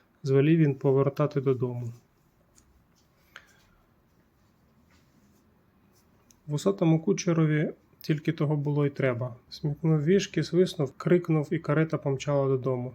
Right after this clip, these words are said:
Аж заспівав від радості вусатий кучер, що не везуть вони якоїсь лихої мачухи,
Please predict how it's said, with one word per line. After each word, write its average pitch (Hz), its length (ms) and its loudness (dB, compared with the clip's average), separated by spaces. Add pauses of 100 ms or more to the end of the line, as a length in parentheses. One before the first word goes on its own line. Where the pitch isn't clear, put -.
(1400)
Аж 170 200 4
заспівав 147 600 2
від 135 80 -4
радості 139 460 -2
вусатий 139 420 -4
кучер, 135 380 -8
що - 200 -4
не 143 140 2
везуть 143 460 0
вони 143 220 2
якоїсь 139 560 -2
лихої 151 520 -2
мачухи, 151 520 -2